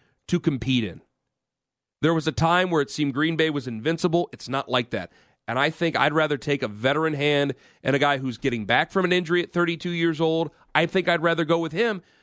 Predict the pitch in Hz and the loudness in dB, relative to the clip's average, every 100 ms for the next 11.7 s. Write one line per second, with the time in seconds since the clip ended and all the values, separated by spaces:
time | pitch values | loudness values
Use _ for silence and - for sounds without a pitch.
0 | _ 185 185 156 196 185 208 196 185 254 | _ -6 -6 0 -2 0 -2 0 -2 -2
1 | 185 101 95 - _ _ - 160 180 180 | -4 -6 -10 -20 _ _ -4 -2 2 2
2 | 220 254 220 208 156 170 135 208 214 135 | 2 0 -2 -2 0 0 2 0 0 0
3 | 196 185 208 165 175 202 156 165 - _ | -2 0 -2 0 -2 -2 -4 -8 -10 _
4 | _ _ _ _ _ _ _ _ _ 160 | _ _ _ _ _ _ _ _ _ -2
5 | 151 160 202 - 196 175 156 226 233 202 | 2 0 0 0 0 2 2 0 -2 -8
6 | - _ _ _ _ _ _ _ _ - | -18 _ _ _ _ _ _ _ _ -4
7 | 175 156 196 214 202 196 190 180 175 170 | -4 0 0 0 0 0 2 2 2 2
8 | 220 156 151 165 160 160 143 131 127 120 | 0 -4 -8 -8 -4 -4 -2 -2 -2 -2
9 | 127 147 196 247 240 - 139 147 165 151 | 0 0 0 -4 -8 -2 0 2 0 -4
10 | 151 160 131 139 143 127 156 180 151 120 | -2 -4 -2 0 0 0 -2 -4 -10 -10
11 | 101 - 113 170 - 165 180 | -14 -6 -2 -2 -2 -2 -2